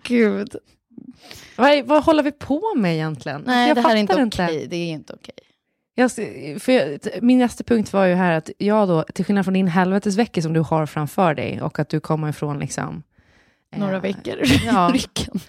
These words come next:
Speaker 2: Jag ska säga, ända sedan jag lärde känna dig så har väl ditt liv sett ut ungefär så
Speaker 1: Nej, men jag har ju
Speaker 2: här.
Speaker 1: bara väntat på att jag ska komma in i det här poddrummet och säga, "Hörni guys, jag har förberett mig och
Speaker 2: Ja.
Speaker 1: kolla på hela den här listan med tankar jag har framför mig som nu är så helt tom."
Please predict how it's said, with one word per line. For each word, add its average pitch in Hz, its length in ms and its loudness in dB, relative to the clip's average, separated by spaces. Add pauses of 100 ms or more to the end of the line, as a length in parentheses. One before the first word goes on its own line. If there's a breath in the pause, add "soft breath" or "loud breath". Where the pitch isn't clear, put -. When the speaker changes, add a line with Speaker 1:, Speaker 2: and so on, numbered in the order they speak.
(140 loud breath)
Speaker 2:
Jag 220 120 0
ska 277 100 0
säga, 180 240 2
ända 190 140 2
sedan 196 120 0
jag 185 100 0
lärde 170 180 2
känna 180 340 2
dig 160 180 2
så 165 100 -2
har 160 160 0
väl 147 120 -2
ditt 147 160 -8
liv 151 120 -2
sett 143 220 -4
ut 233 160 -2
ungefär 156 320 0
så - 180 -8
Speaker 1:
Nej, 302 100 6
men 302 140 4
jag 220 120 2
har 196 100 4
ju 254 60 2
Speaker 2:
här. 277 60 2
Speaker 1:
bara 330 120 2
väntat 226 560 -2
på 233 80 -4
att 202 120 -4
jag 185 140 -2
ska 185 120 -8
komma 190 240 -6
in 285 300 -2
i 226 40 -2
det 190 60 -4
här 175 120 -4
poddrummet 175 580 -4
och - 40 -14
säga, 170 180 -4
"Hörni 359 340 0 (280)
guys, 190 260 0
jag 294 80 2
har 370 80 -2
förberett 392 680 0
mig 175 320 2
och 170 180 -2 (220 loud breath)
Speaker 2:
Ja. 165 200 0
Speaker 1:
kolla 359 260 4
på - 60 0 (180)
hela 320 160 2
den 269 100 2
här 254 80 2
listan 269 440 0
med 269 140 2
tankar - 500 2
jag 262 220 2
har - 100 -10
framför 240 460 -4
mig 208 200 -4
som 214 200 -4
nu 196 220 -2
är 185 100 0
så 170 200 -2 (340 soft breath)
helt 165 580 -6 (180)
tom." - 360 -12